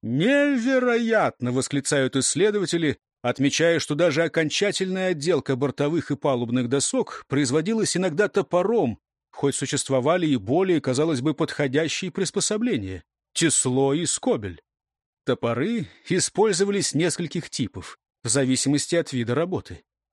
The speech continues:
На одном древнем изображении было найдено сразу четыре типа топоров. Одним валили деревья, другим обрубали сучья,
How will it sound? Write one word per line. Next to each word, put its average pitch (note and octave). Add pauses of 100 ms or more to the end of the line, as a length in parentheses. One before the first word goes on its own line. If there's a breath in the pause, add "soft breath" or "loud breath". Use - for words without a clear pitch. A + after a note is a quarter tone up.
(400)
На A#2
одном E3
древнем E3
изображении C#3+
было C#3+
найдено D#3+
сразу E3
четыре F#3
типа D3
топоров. C3+ (420)
Одним F3
валили B2
деревья, G3+ (340)
другим D#3+
обрубали F3
сучья, C3